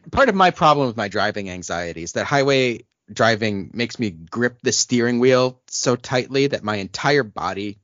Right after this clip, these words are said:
tenses up. So if there was ever a way to, like, drive in a massage chair with, like, a cocktail of sedatives and muscle relaxants,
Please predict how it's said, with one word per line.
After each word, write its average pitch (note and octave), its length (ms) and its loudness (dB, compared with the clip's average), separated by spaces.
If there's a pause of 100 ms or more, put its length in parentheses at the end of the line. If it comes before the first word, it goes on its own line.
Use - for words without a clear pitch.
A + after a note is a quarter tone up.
(140)
tenses A2 400 -8
up. G#2 240 -6
So G#2 240 -2 (280)
if A#2 120 -12
there D#3 100 4
was D#3 140 2
ever A3+ 260 6 (300)
a C3+ 80 -2
way C3+ 380 2
to, A#2+ 360 -2
like, G#2+ 320 -6 (600)
drive A#2+ 460 2
in B2+ 160 -4
a A#2 40 -2
massage A2+ 720 0
chair F3+ 500 2 (760)
with, A2+ 180 -6
like, G#2+ 160 -6
a G#2+ 60 -8
cocktail - 540 -2
of G2 80 -10
sedatives B2+ 580 -2
and G2+ 120 -6
muscle A#2+ 280 -4
relaxants, A#2+ 760 -6